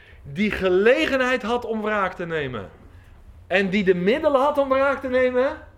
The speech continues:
dan was het Jezus wel. Naar de mens gesproken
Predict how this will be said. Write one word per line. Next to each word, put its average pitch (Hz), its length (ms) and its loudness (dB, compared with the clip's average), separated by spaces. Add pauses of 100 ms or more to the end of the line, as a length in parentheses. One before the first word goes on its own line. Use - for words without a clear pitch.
(580)
dan 143 220 -2
was 143 140 -4
het 139 120 -8
Jezus 139 400 -8
wel. 82 280 -14 (2750)
Naar 190 220 -2
de 208 80 -2
mens 277 480 -2
gesproken 226 1000 0